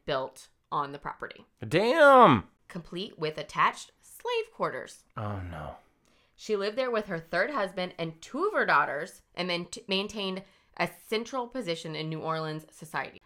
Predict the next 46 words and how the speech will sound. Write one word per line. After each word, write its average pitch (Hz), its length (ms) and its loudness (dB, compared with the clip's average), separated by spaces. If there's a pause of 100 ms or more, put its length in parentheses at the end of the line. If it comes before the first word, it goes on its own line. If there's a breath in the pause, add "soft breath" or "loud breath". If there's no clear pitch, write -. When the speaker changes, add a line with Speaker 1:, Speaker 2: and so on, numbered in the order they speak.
Speaker 1:
Everybody 214 380 2
wanted 226 240 -4
to 233 60 -6
be 190 140 -6
her. 160 480 2
She - 120 -16
was 143 80 -14
beautiful. 180 640 -2
She 175 160 -12
was 156 100 -10
a 151 40 -12
socialite. 151 760 -4 (680)
You 151 140 -6
know, 139 200 -10 (420)
blah, - 140 -4
blah, 107 80 6
Speaker 2:
Yeah, 113 80 10
Speaker 1:
blah. 107 140 2 (120)
Speaker 2:
she - 140 -6
was 120 80 -2
Speaker 1:
But - 80 2
Speaker 2:
getting 330 160 12
it. - 80 2
Speaker 1:
also, 277 180 6
I'm 208 160 4
like, 202 300 0
where 180 300 -4
did 269 80 -8
her 233 120 -2
other 175 200 0
kids 170 200 -10
go? 143 280 -4
But 175 100 -4
I 175 40 0
guess 202 200 -2
in 262 80 -6
the 247 60 -4
eighteen 175 280 -6
hundreds, 170 460 -6 (300)
her - 160 -6
oldest 175 320 -2
would 170 60 -6
have 151 60 -10
been, 156 120 -6
like, 151 120 -10
seventeen. 151 960 -10